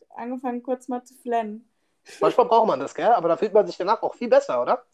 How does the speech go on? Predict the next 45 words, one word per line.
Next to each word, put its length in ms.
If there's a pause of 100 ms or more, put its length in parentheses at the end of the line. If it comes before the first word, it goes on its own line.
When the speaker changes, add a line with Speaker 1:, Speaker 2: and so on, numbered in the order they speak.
(140)
Speaker 1:
Ja, 480
war 140
richtig, 400
war 280
eigentlich 320
richtig 320
befreiend, 680
so. 340 (500)
Aber 220
Speaker 2:
Ja. 80
Speaker 1:
dann 320 (280)
gestern, 640 (220)
also 240
letzte 280
Disziplin 500
sind 140
ja 160
achthundert 360
Meter, 460 (480)
da 140
war 120
ich 120
auch 100
mal 180
kurz 300
am 160
absteigenden 680
Ast. 500 (100)
Boah, 560
ich 140
hatte 280
so 240
Kopfschmerzen 800
danach. 560
Ich 100
hatte 140
schon 120
lang, 300
ich 140
hab 140
richtig 320
so 80
einen 160
Schleier 480
gesehen. 540